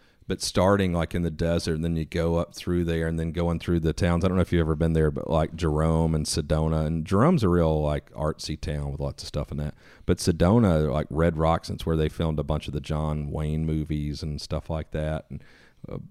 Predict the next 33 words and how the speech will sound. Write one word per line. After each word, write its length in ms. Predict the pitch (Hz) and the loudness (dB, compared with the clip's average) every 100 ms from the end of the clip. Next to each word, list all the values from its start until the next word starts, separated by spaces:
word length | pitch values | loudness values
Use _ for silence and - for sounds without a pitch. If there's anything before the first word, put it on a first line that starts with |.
| - | -2
go 180 | 95 92 | 2 4
on 180 | 87 | 4
a 60 | 80 | 2
biplane 680 | 71 76 85 - 87 87 85 | 0 0 0 -2 -2 -2 -2
ride 340 | 82 82 82 | 0 -2 -2
there. 280 | 82 82 82 | -2 0 0
That's 320 | 78 85 - | 0 -2 -4
something 360 | - 82 78 78 | -6 -4 -4 -4
you'll 120 | 76 | -6
remember 400 | 73 73 71 71 | -6 -6 -6 -6
the 80 | 71 | -6
rest 260 | 71 - | -6 -8
of 80 | - | -8
your 80 | - | -8
life. 400 | - 50 - - - - - _ - | -6 -8 -10 -14 -20 -20 -20 _ -2
And 160 | 92 | 2
then, 280 | 90 85 82 | 4 2 0
you 160 | - 95 | 0 2
know, 140 | 78 | 2
just 280 | 76 82 - | 0 -6 -4
going 340 | 85 82 85 82 | 0 0 0 0
on 160 | 80 | 0
up 180 | 80 - | 0 -2
north 320 | 85 78 80 - | -2 0 -2 -4
there 340 | 82 80 80 80 | -2 0 0 0
to, 360 | - 73 - | -2 -6 -4
um, 580 | 78 73 73 73 76 95 - | -4 -4 -4 -6 -8 -12 -10
wh-, 140 | - | -6
what's 260 | 131 139 - | -6 -6 -10
it 60 | |
starts 260 | - 120 - | -12 -12 -10
with? 180 | - | -12
Uh, 60 | - | -10